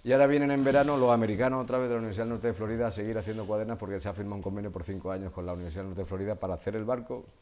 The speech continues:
que algún día navegue, ¿no? Entonces, esas son nuestras manifestaciones, no son todavía, todavía quemar contenedores. Ahora, lo del Gamonal, deberían de ir una reflexión personal que hago, ¿eh? Debería de ponerle ya en guardia a estos señores que se creen que, que es que no escuchan absolutamente al pueblo,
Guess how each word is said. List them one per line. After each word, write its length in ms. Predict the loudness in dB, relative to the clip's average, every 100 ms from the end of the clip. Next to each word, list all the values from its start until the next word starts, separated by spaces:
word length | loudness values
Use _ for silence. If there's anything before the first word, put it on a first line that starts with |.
| -14
que 60 | -8
algún 160 | -6
día 80 | -6
navegue, 320 | -6 -8 -8
¿no? 80 | -10
Entonces, 260 | -8 -4 -4
esas 120 | -4
son 100 | -4
nuestras 240 | -4 -4
manifestaciones, 580 | -6 -6 -8 -8 -10 -10
no 140 | -10 -8
son 180 | -10
todavía, 320 | -6 -4 -4 -6
todavía 300 | -4 -4 -2
quemar 180 | -4 -6
contenedores. 460 | -6 -4 -4 -6 -10 -16 -4
Ahora, 160 | 4 4
lo 100 | 4
del 120 | 2
Gamonal, 440 | 2 2 0 -2 -4 -16 _
deberían 540 | 0 2 2 2 2 0
de 60 |
ir 60 | -2
una 120 | -2
reflexión 380 | -2 -4 -4 -6
personal 380 | -6 -6 -8 -8
que 120 | -8
hago, 180 | -10 -10
¿eh? 60 | -14
Debería 400 | -6 -2 0 0
de 80 | 0
ponerle 400 | -2 -4 -4 -2
ya 120 | 0
en 120 | 0 0
guardia 380 | 0 0 -2 -4 -20 -20 _
a 80 | -2
estos 200 | 0 0
señores 320 | -2 -2 -4
que 140 | -4 -2
se 160 | 0
creen 360 | 2 2 0 -4 -16 -10
que, 120 | -8 -8 -6
que 80 | -4
es 80 | -2
que 240 | -2 -2
no 220 | 0 0
escuchan 360 | -2 -2 -2 -2
absolutamente 580 | -2 -4 -4 -4 -4 -6
al 140 | -6 -4
pueblo, 400 | -2 0 0